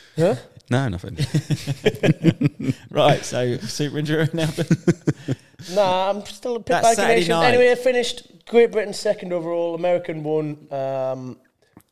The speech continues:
Speaker 1: unbelievable atmosphere. Pitch invasion on the last lap. A
Speaker 2: Yeah,
Speaker 1: track
Speaker 2: so
Speaker 1: inversion.
Speaker 2: ju-, just get to the campsite stories.
Speaker 1: Um,
Speaker 2: Earn
Speaker 1: what
Speaker 2: A
Speaker 1: was
Speaker 2: level,
Speaker 1: gonna
Speaker 2: or was
Speaker 1: no,
Speaker 2: it?
Speaker 1: no, no, no, no. That's the thing. Wasn't,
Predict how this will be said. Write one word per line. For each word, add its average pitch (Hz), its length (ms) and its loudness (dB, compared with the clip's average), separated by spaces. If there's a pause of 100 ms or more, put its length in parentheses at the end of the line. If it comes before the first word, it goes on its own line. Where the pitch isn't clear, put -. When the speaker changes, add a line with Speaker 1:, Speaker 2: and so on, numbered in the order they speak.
(100)
Speaker 1:
unbelievable 147 920 0
atmosphere. 117 760 -2
Pitch 175 240 -6
invasion 139 500 -6
on 127 120 -8
the 131 60 -6
last 135 280 -4
lap. 127 320 -6 (440)
A 120 60 -10
Speaker 2:
Yeah, 113 100 -2
Speaker 1:
track 156 120 4
Speaker 2:
so 165 120 -2
Speaker 1:
inversion. 143 540 0 (140)
Speaker 2:
ju-, 160 140 -2 (160)
just 185 240 -4
get - 160 -2
to 151 100 -4
the 143 160 -2
campsite 131 520 -6
stories. 95 440 -8 (380)
Speaker 1:
Um, 123 680 6 (920)
Speaker 2:
Earn 151 180 4
Speaker 1:
what 160 100 4
Speaker 2:
A 160 40 4
Speaker 1:
was 160 80 2
Speaker 2:
level, 165 260 0
Speaker 1:
gonna 165 140 -2
Speaker 2:
or 143 80 0
was 135 120 0
Speaker 1:
no, 139 360 6
Speaker 2:
it? - 20 2
Speaker 1:
no, 113 140 -2
no, 107 100 -4
no, 101 140 -6 (100)
no. 101 60 -6
That's 127 340 -2
the 127 100 -8
thing. 107 320 -8
Wasn't, 110 360 0